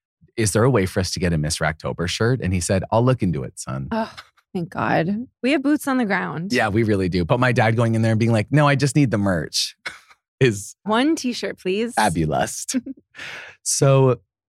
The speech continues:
Speaker 1: I go into the costume shop with my mom after school. And my parents were kind of like, "Okay, Halloween costumes, like, we can't spend, you know, this is crazy. You're gonna wear it once." But I was like,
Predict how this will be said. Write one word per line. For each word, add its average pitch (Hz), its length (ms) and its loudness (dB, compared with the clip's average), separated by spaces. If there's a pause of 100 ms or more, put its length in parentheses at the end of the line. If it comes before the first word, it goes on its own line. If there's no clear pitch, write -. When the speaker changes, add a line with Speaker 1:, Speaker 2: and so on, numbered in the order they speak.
(220)
Speaker 1:
I 123 80 2
go 123 140 4
into 135 120 2
the 139 60 0
costume 95 360 -2
shop 78 240 -2
with 78 120 -6
my 76 100 0
mom 71 240 -2
after 71 220 -10
school. 62 440 -8 (380)
And 113 80 2
my 117 160 2
parents 110 600 0
were 110 140 2
kind 101 220 0
of 87 120 0
like, 85 320 0
"Okay, 76 340 -4 (380)
Halloween 113 400 2
costumes, 87 500 -2
like, 82 140 -4
we 95 100 -4
can't 95 400 -2 (280)
spend, 73 680 -6
you 92 120 -4
know, - 80 -8
this 90 280 -4
is - 80 -6
crazy. 60 280 -8
You're 58 100 -8
gonna 80 140 -2
wear 64 140 -4
it 50 100 -8
once." 55 380 -10 (340)
But 101 280 2
I 98 100 4
was 98 180 4
like, 90 220 0